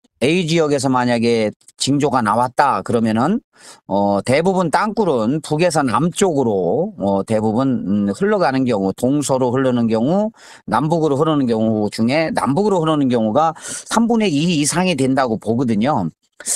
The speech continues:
그래서 이제 A 지역에서 나오는 걸 보고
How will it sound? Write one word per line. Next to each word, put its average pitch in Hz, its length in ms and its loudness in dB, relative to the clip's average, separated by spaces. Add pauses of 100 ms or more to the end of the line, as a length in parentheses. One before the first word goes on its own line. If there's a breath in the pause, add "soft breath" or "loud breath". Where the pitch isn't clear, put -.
(200 loud breath)
그래서 180 300 0
이제 147 480 0
A 175 220 -2
지역에서 160 400 0
나오는 156 420 0
걸 147 140 0
보고 180 560 0